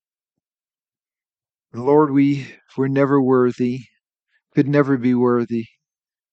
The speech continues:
to be in your presence, but by your mercy and grace, you have called us to yourself. And Lord, the simplicity of the gospel is such a beautiful thing. Whoever shall call upon the name of the Lord will be saved.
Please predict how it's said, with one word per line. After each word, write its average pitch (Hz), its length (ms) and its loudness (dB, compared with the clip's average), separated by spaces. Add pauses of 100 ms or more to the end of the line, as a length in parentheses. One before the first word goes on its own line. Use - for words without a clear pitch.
(200)
to 135 80 -2
be 143 220 4
in 143 120 -2
your 139 140 -4
presence, 127 840 -6 (840)
but 123 180 -4
by 123 140 -2
your 123 220 -2
mercy 127 520 -4
and 123 120 -6
grace, 117 680 -2 (200)
you 127 160 -6
have 117 160 -8
called 127 340 -2
us - 220 -10
to 123 100 -6
yourself. 120 560 -6 (1600)
And 139 160 -2
Lord, 151 200 6
the 147 100 0
simplicity 143 640 -2
of 120 100 0
the 131 80 -2
gospel 131 640 0
is 117 80 -6
such 131 260 -2
a 123 40 -8
beautiful 127 420 -4
thing. 117 460 -8 (1040)
Whoever 135 320 4
shall 135 160 -6
call 139 280 0
upon 135 280 -4
the 127 100 -4
name 131 260 -4
of 131 60 -6
the 127 80 -2
Lord 123 400 -2
will 120 140 -4
be 117 120 -10
saved. 110 720 -6